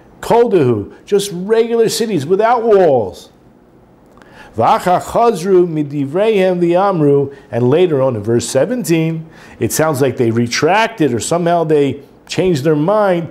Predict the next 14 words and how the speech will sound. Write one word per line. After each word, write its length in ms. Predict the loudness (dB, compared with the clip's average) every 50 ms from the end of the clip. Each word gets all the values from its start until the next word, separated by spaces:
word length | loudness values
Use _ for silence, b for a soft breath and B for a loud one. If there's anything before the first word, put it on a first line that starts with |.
| B B B
from 280 | -4 -4 -2 -2 -2
just 400 | -2 0 2 2 2 0 -2 -4
regular 440 | -2 0 2 2 2 2 2 2 2
unwalled 480 | 2 2 0 0 2 2 2 2 0 -2
cities 600 | -4 -4 -4 -4 -4 -4 -4 -6 -8 -10 -16 -20 B B B B B B B B
to 440 | 0 2 2 4 2 2 0 -6 -12 -16 -12 -6
arim, 680 | -2 0 0 2 2 2 2 2 2 2 2 0 -2 -6 -8 -14 -20 _ -20 -20 _ _ _ _ -18 -8
I'm 160 | -4 -4 -2 0
sorry, 240 | 0 2 2 2
the 300 | 2 2 0 2 2 2
Yoshav 640 | 2 2 2 2 0 0 0 0 0 0 0 -2 -4
Tapenu 640 | -4 -4 -4 -4 -4 -4 -2 -2 0 0 2 0 0 2
Bi'are 800 | 2 0 0 0 0 0 0 2 2 4 2 2 2 2 0 0
Hamiftzar, 1000 | -2 -4 -4 -4 -2 0 0 0 0 0 -4 -4 -2 0 0 0 -2 -4 -8